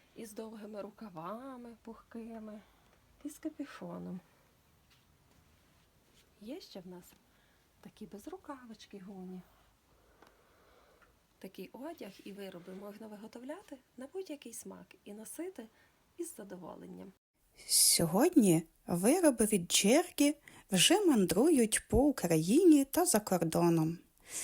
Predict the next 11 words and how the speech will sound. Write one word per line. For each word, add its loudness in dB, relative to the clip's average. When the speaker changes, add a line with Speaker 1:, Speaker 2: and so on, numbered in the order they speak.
Speaker 2:
Та 2
за 4
всією 6
цією 6
вовняною 4
красою 2
стоїть 2
клопітка -2
праця 0
невтомної 2
гуцулки. -2